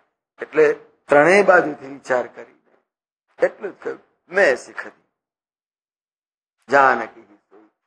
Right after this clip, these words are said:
હું આટલી શિખામણ જાનકીને આપી શકું.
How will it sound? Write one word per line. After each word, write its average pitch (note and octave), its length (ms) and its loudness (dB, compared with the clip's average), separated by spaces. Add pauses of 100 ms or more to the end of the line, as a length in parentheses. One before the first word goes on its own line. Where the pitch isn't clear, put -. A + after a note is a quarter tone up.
(160)
હું D3+ 200 -8
આટલી C#3 340 -2
શિખામણ B2 560 -6 (360)
જાનકીને A#2 680 -8 (320)
આપી A#2 280 -4
શકું. - 180 -20